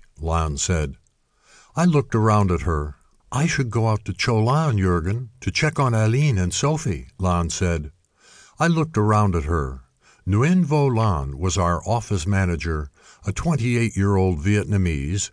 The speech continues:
competent and efficient. She was the backbone of our operation. I wondered why she was so keen to go to Cholan, the mainly Chinese area of Saigon, in which my wife Aline and I lived with our daughter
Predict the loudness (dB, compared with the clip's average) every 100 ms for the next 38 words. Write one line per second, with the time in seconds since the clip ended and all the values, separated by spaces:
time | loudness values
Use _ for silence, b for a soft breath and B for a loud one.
0 | _ -6 -2 -2 -2 -2 -4 -2 -2 -2
1 | -2 0 0 0 -4 B B B -4 0
2 | 2 0 -2 -4 -4 -6 -2 -2 -2 -2
3 | 0 0 0 0 2 0 0 0 0 0
4 | -4 -8 -10 _ _ B B B 0 2
5 | 2 2 0 -4 0 0 0 0 0 0
6 | 0 0 -2 -2 -2 0 0 -2 -2 -2
7 | -2 -4 -2 0 2 2 0 -6 -14 _
8 | -6 -4 0 0 0 0 -2 0 2 2
9 | 0 0 0 0 -2 -4 -2 -2 0 0
10 | 2 0 -2 -10 B B B 0 0 0
11 | 0 0 2 0 0 0 0 0 0 0
12 | 2 0 0 0 0 -2 -8 -6 -2 -2
13 | 0 0 0 -4